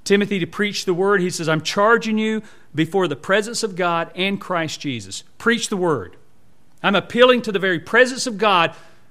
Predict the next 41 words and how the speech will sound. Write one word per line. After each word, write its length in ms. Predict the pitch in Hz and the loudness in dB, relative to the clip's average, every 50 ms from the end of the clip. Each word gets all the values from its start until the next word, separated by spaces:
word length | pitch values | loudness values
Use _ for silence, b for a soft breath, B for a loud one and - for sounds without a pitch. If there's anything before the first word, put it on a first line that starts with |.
| - - - - - - - - - - | -20 -20 -20 -20 -20 -20 -20 -20 -4 0
whose 460 | 208 240 247 233 220 202 - - - | 2 2 2 2 0 0 -2 -6 -8
presence 540 | - - 226 240 247 214 208 233 220 - - | -4 4 6 6 6 6 4 0 -4 -2 4
we're 200 | 202 208 226 190 | 4 4 6 8
always 500 | 214 240 269 285 294 294 285 269 202 254 | 8 10 10 10 10 8 6 6 6 6
in. 320 | 285 311 262 175 135 143 | 6 6 6 4 4 2
You're 100 | 165 202 | 4 6
never 240 | 220 240 262 277 285 | 8 8 8 10 10
out 180 | 302 311 302 | 10 10 8
of 60 | 311 302 | 6 2
the 60 | 294 | 0
presence 440 | - - 277 277 262 254 262 - 254 | 4 6 8 8 8 6 0 -6 -6
of 100 | 247 226 | -4 -2
God, 360 | 269 269 233 151 107 104 120 | 0 0 0 0 -2 -2 -2
right? 320 | 147 175 226 277 285 294 - - - - - - - - - - - - - - - - - - - - - - - - - - - - - - - - - - - - - - - - - - - - - - - | 0 0 0 0 -2 -6 -10 -16 -20 -20 -20 -20 -20 -20 -20 -20 -20 -20 -20 -20 -20 -20 -20 -20 -20 -20 -20 -20 -20 -20 -20 -20 -20 -20 -20 -20 -20 -20 -20 -20 -20 -20 -20 -20 -20 -20 -20 -20 -20 -20 -20 -16 -8
Now, 160 | 139 147 156 143 | -2 0 0 0
some 260 | - - 180 180 185 | 0 0 0 0 2
believe 300 | 175 165 165 165 151 139 | 2 2 0 0 -2 -2
that 60 | 151 | -4
this 260 | 147 151 151 - - | -4 -4 -4 -6 -6
is 60 | 151 | -4
referring 400 | 131 139 - - 165 160 156 147 | -4 -4 -2 0 0 0 0 -2
to 100 | - - | -4 -6
the 100 | 127 127 | -6 -6
second 380 | 120 - - 170 156 - 147 139 | -6 -4 -2 -4 -2 -4 -6 -8
coming, 340 | - - 147 151 185 196 180 | -6 -4 -4 -4 -4 -6 -4
but 140 | 151 143 156 | -2 -2 -2
I 80 | 185 | -2
don't 100 | 208 175 | -2 -2
have 100 | 151 127 | -4 -6
a 40 | 123 | -6
problem 240 | - 147 147 143 139 | -6 -4 -4 -2 -2
with 80 | 135 | -2
that 180 | 131 139 135 139 | -2 -2 -2 -2
either, 220 | 160 196 175 156 | -2 -4 -4 -4
because 440 | 147 143 - 147 139 139 135 - - | -6 -6 -6 -6 -6 -6 -6 -6 -8
either 200 | 170 160 160 151 | -6 -6 -4 -4
one 200 | 139 151 190 202 | -4 -4 -4 -4
of 140 | 185 147 131 | -4 -6 -6
them 220 | 135 135 135 127 | -6 -6 -6 -8
provide 360 | - - 120 127 131 135 131 120 | -10 -8 -6 -4 -4 -4 -4 -6
motivation 720 | 127 131 127 117 123 131 170 185 - - 147 151 151 | -6 -6 -6 -6 -4 -4 -4 -6 -6 -8 -8 -10 -10